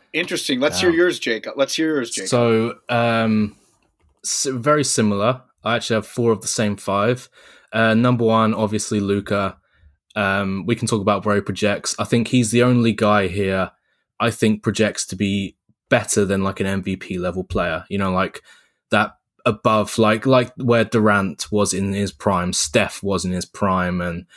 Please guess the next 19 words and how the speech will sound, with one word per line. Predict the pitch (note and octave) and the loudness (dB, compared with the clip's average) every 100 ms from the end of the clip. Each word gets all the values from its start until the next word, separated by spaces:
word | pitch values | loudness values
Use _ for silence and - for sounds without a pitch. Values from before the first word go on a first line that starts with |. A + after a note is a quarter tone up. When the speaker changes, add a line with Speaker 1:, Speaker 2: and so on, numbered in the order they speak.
| - _ | -20 _
Speaker 2:
LeBron, | G2 F#2+ A2 G2 G2 | -2 2 2 2 2
all | G2 | 2
that. | F#2+ F#2 | 0 0
Luka's | A2 A2+ A#2 G#2+ | 2 2 2 2
the | A#2 | 2
only | A2+ | 2
person | G#2+ A2+ - G#2+ | 2 0 0 2
here | G#2+ | 2
I | G2 | 2
think | - G2+ | 0 0
actually | G2 - G#2 F#2+ - _ _ - | -2 -2 -2 -4 -6 _ _ -10
has | G#2+ G#2+ F2 | -4 -2 -2
that | F#2 - | -4 -6
potential | - G2 F#2 F#2+ | -6 -4 -4 -6
to | - | -2
reach | F#2+ F#2 - | -2 -2 -2
that | F#2+ | -2
level. | G2+ G#2 B2+ B2+ - - - - _ G#2 | 0 0 0 -2 -6 -20 -20 -20 _ -2
Um, | G#2 G2+ G2 F#2+ | 0 2 0 -4